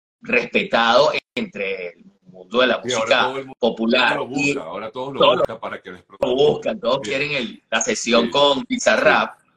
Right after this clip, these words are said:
Speaker 1: una locura, otro chamito más, porque lo que es un, un chamín argentino,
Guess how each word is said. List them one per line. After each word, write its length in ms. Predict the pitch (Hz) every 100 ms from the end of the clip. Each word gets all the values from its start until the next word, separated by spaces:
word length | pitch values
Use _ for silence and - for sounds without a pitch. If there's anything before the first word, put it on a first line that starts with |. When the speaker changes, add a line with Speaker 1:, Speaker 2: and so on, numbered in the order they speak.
| -
Speaker 1:
una 120 | 139
locura, 760 | 131 110 139 143 113 117 117 _ _
otro 260 | - 120 147
chamito 520 | 135 107 120 117 135
más, 240 | 127 117 117
porque 180 | 92
lo 180 | 95 98
que 100 | 98
es 40 | 104
un, 340 | 143 147 - _ _
un 160 | - 131
chamín 480 | 131 139 139 139 139
argentino, 800 | 135 135 120 - - 123 117